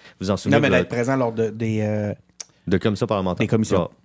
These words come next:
Speaker 1: juste parce que t'es présent, tu gagnes cent vingt-cinq dollars par jour. Je sais pas si vous vous souvenez, v'là trois, quatre ans, quand on parlait des médecins qui étaient juste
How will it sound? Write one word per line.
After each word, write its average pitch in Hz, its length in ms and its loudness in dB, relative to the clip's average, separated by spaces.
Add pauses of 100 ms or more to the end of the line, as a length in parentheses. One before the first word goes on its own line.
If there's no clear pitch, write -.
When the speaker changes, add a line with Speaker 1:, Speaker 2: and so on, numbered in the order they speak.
(100)
Speaker 1:
juste 131 160 0
parce 95 120 -8
que - 40 -20
t'es 101 100 0
présent, 107 400 0
tu 120 80 -10
gagnes 95 140 -2
cent 107 180 -2
vingt-cinq 101 300 -2
dollars 90 220 0
par 82 180 -2
jour. 78 180 -10
Je - 60 -20
sais - 60 -20
pas 120 80 -2
si - 120 -6
vous 104 40 -4
vous 92 60 -6
souvenez, 98 380 -4
v'là 90 240 -2
trois, 95 200 -4
quatre 87 240 -6
ans, 101 120 0
quand 92 160 -2
on 85 140 -2
parlait 85 240 -2
des 90 120 -2
médecins 87 340 -4
qui 95 100 -6
étaient 82 200 -10
juste 95 300 -8